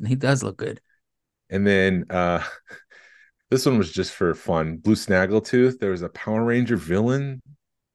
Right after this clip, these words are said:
Speaker 2: that was like a robot, but it was
Speaker 1: Uh-huh.
Speaker 2: a simplified body,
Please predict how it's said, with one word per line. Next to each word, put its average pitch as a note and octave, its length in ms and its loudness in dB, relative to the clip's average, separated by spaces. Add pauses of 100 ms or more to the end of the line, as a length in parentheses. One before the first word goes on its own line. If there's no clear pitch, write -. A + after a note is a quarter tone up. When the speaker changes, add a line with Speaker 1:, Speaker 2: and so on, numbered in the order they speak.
(280)
Speaker 2:
that F2 260 -2 (200)
was F#2 160 -8
like G2 200 0
a D#2+ 80 -2
robot, A#2 560 2 (1000)
but A2 120 2
it A2+ 40 4
was A2+ 140 4
Speaker 1:
Uh-huh. A#2 100 4
Speaker 2:
a G#2+ 40 2
simplified G#2 840 0
body, F2+ 500 -2